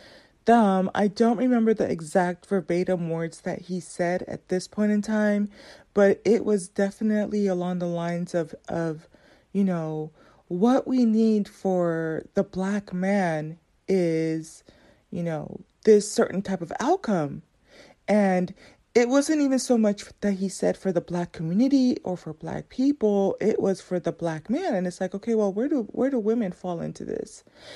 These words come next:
'Cause we're, you know, one of the, the biggest slaps in the faces is they'll say, like, "Oh, the oppression." Listen,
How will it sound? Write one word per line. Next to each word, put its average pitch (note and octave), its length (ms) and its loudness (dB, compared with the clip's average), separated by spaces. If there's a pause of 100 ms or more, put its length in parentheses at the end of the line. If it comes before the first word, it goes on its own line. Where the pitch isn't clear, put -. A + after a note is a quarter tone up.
(120)
'Cause A#3+ 200 4
we're, C#4+ 320 4 (280)
you B3+ 140 4
know, G3+ 480 4
one F#3+ 240 -2
of B3 120 0
the, F#3+ 320 2
the D#3+ 360 -2
biggest G#3+ 340 0
slaps F3+ 340 -4
in F#3+ 60 -2
the F#3 80 0
faces G3+ 460 -2
is F3 260 2 (280)
they'll A3+ 120 0
say, B3+ 140 0
like, B3+ 180 -2
"Oh, F4 200 2
the F4+ 120 4
oppression." D#4+ 580 -2
Listen, D#4+ 720 0